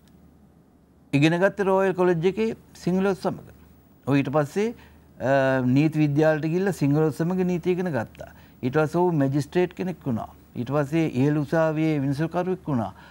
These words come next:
අභියාචනාධිකරණයේ විනිසුරුකරුවෙක් වුණා. ශ්‍රේෂ්ඨකා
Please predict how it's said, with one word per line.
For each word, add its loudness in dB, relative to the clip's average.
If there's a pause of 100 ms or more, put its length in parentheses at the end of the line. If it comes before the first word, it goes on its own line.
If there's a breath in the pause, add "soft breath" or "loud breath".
(140 loud breath)
අභියාචනාධිකරණයේ 0
විනිසුරුකරුවෙක් -2
වුණා. -2 (280 loud breath)
ශ්‍රේෂ්ඨකා 0